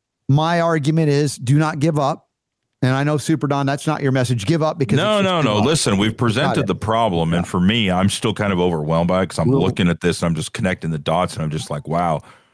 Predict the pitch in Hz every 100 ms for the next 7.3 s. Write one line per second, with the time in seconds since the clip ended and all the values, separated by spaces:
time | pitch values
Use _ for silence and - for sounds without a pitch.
0 | _ 104 92 92 92 85 87 - - 95
1 | 85 82 92 80 - 85 - 95 87 -
2 | _ _ _ _ 101 107 104 110 127 120
3 | 110 - 107 120 - 71 - - _ _
4 | - 104 92 90 101 107 143 139 - -
5 | _ - 92 92 92 92 - 107 101 104
6 | 107 - 110 113 120 82 87 87 - 87
7 | 85 87 -